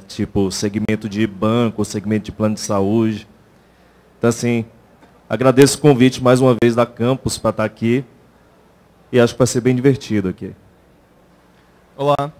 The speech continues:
Speaker 2: tudo bom? É, meu nome é Marcel Aires, eu sou sócio da Pay Per Click e da Somar, Social Media Marketing.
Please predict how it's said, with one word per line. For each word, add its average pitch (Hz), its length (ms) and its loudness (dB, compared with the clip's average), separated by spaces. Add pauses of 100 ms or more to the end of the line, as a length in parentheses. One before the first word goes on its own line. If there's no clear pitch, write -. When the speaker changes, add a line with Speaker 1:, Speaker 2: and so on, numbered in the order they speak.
(140)
Speaker 2:
tudo 139 140 -8
bom? 143 300 -10
É, 143 380 -6
meu 139 120 -12
nome 151 120 -8
é 160 40 -4
Marcel 151 420 0
Aires, 170 520 -4 (220)
eu 139 400 -2
sou 147 220 -4
sócio 147 400 -2
da 139 240 -4
Pay 147 200 -4
Per 147 220 -8
Click 175 480 -8
e 156 60 -8
da 147 260 -4
Somar, 147 540 -8
Social 151 380 -8
Media 143 200 -8
Marketing. 151 580 -8